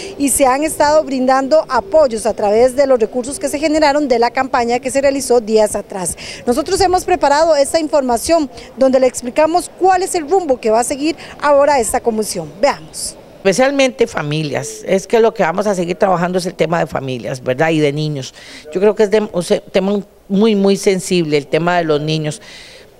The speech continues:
Speaker 2: Eh, nuestras leyes, eh, son fuertes en ese tema, ¿verdad? De los migrantes y todo esto, pero, pero yo creo que qué difícil, ¿verdad? Que es el, el difícil cuando usted ve un bebé de cinco meses ahí en el parque empapado en la madrugada,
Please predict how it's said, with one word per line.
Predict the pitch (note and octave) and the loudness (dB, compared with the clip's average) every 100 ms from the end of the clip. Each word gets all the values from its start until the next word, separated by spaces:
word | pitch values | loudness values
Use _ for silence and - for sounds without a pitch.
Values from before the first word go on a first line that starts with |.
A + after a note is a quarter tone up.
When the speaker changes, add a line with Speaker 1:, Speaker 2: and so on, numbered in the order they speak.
| - - - - - | -20 -20 -20 -14 -8
Speaker 2:
Eh, | F#3 | -8
nuestras | D#3 F3 G3 A3 - G#3+ G3+ | -6 -2 0 0 2 2 4
leyes, | A3+ B3+ A#3+ D#4 - - | 4 2 2 -2 -2 -10
eh, | E2+ E2+ D3+ G3 | -12 -8 -2 -2
son | - - A3 A#3+ C4 A3 F3+ G2+ - | -2 -2 0 0 -2 -2 -6 -10 -12
fuertes | D#3+ A3 A#3+ A3+ - C4 | -2 2 2 2 -4 -4
en | F#3 F#3 | -4 -4
ese | F#3 A3 | -2 -4
tema, | - A#3+ B3+ C4 | 0 0 0 0
¿verdad? | E3 D#3 G#3 | 0 2 2
De | G#3 | 2
los | F3 E3 E3 | 2 -2 -2
migrantes | D#3+ D#3 F#3+ G#3+ A3 A#3+ | -4 0 0 -2 -6 -6
y | G#3+ | -4
todo | - A3 | 0 4
esto, | A3+ A3 A#3+ | 4 2 -2
pero, | - G3+ E3+ D#3 - - - - - - - - - - | 0 2 2 0 -4 -16 -20 -20 -20 -20 -20 -20 -20 0
pero | G3 F3+ | 2 2
yo | F3 G3 | 2 2
creo | G#3+ G3+ | 2 2
que | A3+ | -2
qué | - G#3 | 0 0
difícil, | G#3 G#3+ F#3+ C#3+ | 0 -4 -6 -6
¿verdad? | B2+ C#3+ F3 E3 | -4 -2 -2 -4
Que | - F#3 | -2 -2
es | F3 | -2
el, | G3+ F#3+ | -4 -4
el | - F3 | 0 0
difícil | D#3+ F#3+ G#3 G3+ | 0 -2 -2 -2
cuando | F3 D#3 | -2 -2
usted | - F3 | 0 0
ve | E3+ F#3+ | 2 0
un | F#3+ | 2
bebé | F#3+ F3+ | 2 4
de | F#3+ F3 | 2 0
cinco | F3+ F3+ | -2 -2
meses | F3 F3+ F3 F#3+ F3 | 0 0 0 -2 0
ahí | C#3+ D#3 | -2 0
en | |
el | F3 | -2
parque | D#3+ E3+ F3 G3 | -2 -4 -2 -6
empapado | D#3+ C#3 - E3 E3+ F3+ D#3 | -4 -6 -2 0 2 2 2
en | C#3+ C#3 | -2 -8
la | C3+ | -8
madrugada, | C#3 C#3+ C3+ B2+ D#3+ F3+ F#3 | -6 -6 -4 -2 -2 -2 -2